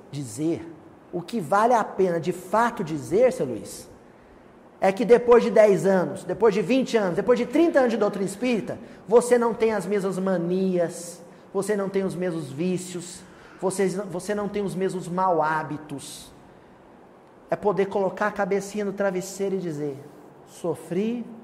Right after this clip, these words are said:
passei maus pedaços, a doutrina espírita e o evangelho me sustentou e hoje eu sou um ser humano melhor." Muito aquém do que Jesus precisa que eu venha a ser,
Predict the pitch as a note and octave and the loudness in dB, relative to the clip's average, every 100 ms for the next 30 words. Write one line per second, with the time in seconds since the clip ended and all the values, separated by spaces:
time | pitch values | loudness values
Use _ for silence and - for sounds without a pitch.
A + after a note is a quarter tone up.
0 | - - - - - - - - - D#3 | -20 -20 -20 -20 -20 -20 -20 -20 -8 -8
1 | C3 - F#3 E3 E3+ G#3 - D#3+ C3+ C#3 | -6 -2 -2 0 -2 -4 -4 -4 -2 -2
2 | E3 - G3 - - - - - - - | -4 -8 -16 -18 -20 -20 -20 -20 -20 -2
3 | F#3+ F#3+ G3 G3 F#3 F3+ F3 - F#3 F3 | 0 2 2 0 -4 -4 -8 -8 -6 -6
4 | - F3 E3+ E3 D#3+ D#3 D#3 D#3 D#3 - | -2 -2 0 -2 -2 -2 -2 -4 -8 -8
5 | B3+ - G#3+ D#3+ - F3 G3 G3 - - | -10 -8 -8 -8 -6 -2 -2 -4 -12 -20
6 | - - - - - - F3+ F3+ F3+ E3+ | -20 -20 -20 -20 -20 -14 -2 0 2 0
7 | E3+ F3 E3+ - D#3+ C#3 C3 C3 C3+ G#2 | -4 -8 -12 -8 -8 -6 -8 -8 -10 -10
8 | - - - - - - - - - - | -14 -20 -20 -20 -20 -20 -20 -20 -20 -20
9 | - - - - - - - - - - | -20 -20 -20 -20 -20 -20 -20 -20 -20 -20
10 | - - - - - A#3+ F4+ G#4+ A4+ A#4 | -20 -20 -20 -20 -10 -8 0 2 4 2
11 | A4+ D4+ G#3 - - C4 D#4+ F#4 F4 - | 4 4 4 -2 -2 2 4 2 -2 -12
12 | - - - G3+ - - C4+ A#3 A#3 G3+ | -16 -20 -6 -4 -2 -2 0 4 4 4
13 | A3 - A#3 G3+ - C#4 C#4+ C#4+ C#4+ C#4+ | -6 -4 -4 -4 -6 -2 2 2 2 4
14 | C#4+ A3 A#3 A#3+ B3+ A#3+ F#3+ C3 | 4 4 0 0 -2 -4 -4 -4